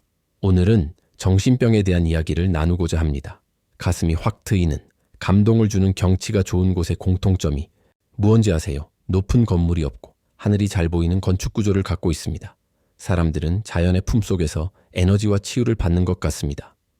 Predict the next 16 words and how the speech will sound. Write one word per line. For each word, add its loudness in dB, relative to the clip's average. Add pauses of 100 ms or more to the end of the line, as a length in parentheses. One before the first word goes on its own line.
(100)
우리나라는 0
신도시를 0
지을 -4
때 -10
너무 -2 (340)
높고 0
빼곡하게 0
건물을 0
짓는데 -4 (220)
한번 0
진지하게 0
고민해야 0
할 0
문제가 -2
아닐까 -2
싶습니다. -6